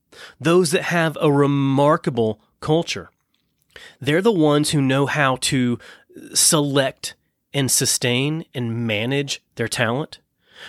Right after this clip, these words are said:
They're the ones that understand and teach everyone how to nurture internal relationships in their company. They're the ones that know how to grow organizational loyalty that also turns into and encourages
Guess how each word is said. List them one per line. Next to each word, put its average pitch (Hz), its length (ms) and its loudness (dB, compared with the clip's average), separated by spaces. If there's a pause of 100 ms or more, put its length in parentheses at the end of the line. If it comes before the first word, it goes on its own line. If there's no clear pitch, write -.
(120)
They're 170 180 4
the 180 60 4
ones 156 360 4
that - 140 0
understand 147 680 0
and 127 200 -4
teach - 320 -4
everyone 147 720 0
how 113 380 -4
to 117 320 -2 (300)
nurture 120 760 0
internal 131 540 2
relationships 117 680 -2
in 135 40 -4
their 127 100 -2
company. 143 400 -6 (640)
They're 156 160 4
the 196 80 4
ones 185 220 2
that 139 100 -2
know 156 180 2
how 143 180 0
to 127 80 0
grow 123 760 0
organizational 139 920 0
loyalty 170 540 -4 (600)
that 151 320 0
also 170 380 2
turns 170 420 0
into 147 360 -2
and 135 120 -2
encourages 135 760 -2